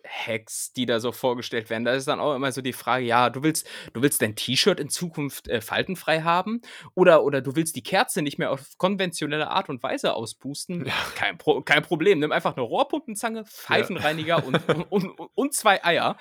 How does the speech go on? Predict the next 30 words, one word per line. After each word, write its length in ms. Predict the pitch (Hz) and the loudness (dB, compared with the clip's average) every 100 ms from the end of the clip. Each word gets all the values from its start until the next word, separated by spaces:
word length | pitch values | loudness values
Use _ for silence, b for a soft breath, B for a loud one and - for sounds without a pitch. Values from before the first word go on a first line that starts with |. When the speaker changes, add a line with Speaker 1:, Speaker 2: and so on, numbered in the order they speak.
| B B B | B B B
Speaker 1:
äh, 180 | 160 170 | 4 4
und 240 | - 156 | 4 -2
schon 240 | - 202 185 | -2 -4 -4
ist 100 | 180 | -6
das 100 | 180 | -4
Problem 260 | 180 170 175 | -4 -4 -2
gelöst. 280 | 165 180 | -2 -2
Und 100 | - | -6
das 140 | - - | -10 -8
ist, 240 | 113 - | -8 -10
äh, 280 | - 117 113 | -8 -4 -4
das 140 | 110 - | -4 -8
zieht 160 | - 139 | -12 -10
sich 120 | 127 | -8
da 80 | 117 | -6
durch. 200 | 135 120 | -6 -6
Deshalb 240 | 110 117 | -8 -6
hab 80 | 131 | -6
ich 80 | 127 | -6
da 80 | 120 | -10
noch 140 | 113 | -8
nie 360 | 110 113 160 143 | -8 -8 -8 -10
irgendwas 320 | 135 131 131 | -10 -10 -12
von 120 | 113 | -10
ausprobiert 640 | - - - 104 101 104 _ _ | -12 -12 -12 -10 -10 -10 _ _
in, 100 | - | -18
in 160 | 98 113 | -14 -12
Realität. 680 | 110 104 110 107 110 104 - _ _ _ _ - | -8 -8 -8 -10 -10 -10 -14 _ _ _ _ 0
Speaker 2:
Ja, 220 | 104 117 | 2 4
Speaker 1:
Hm? 160 | 113 | 0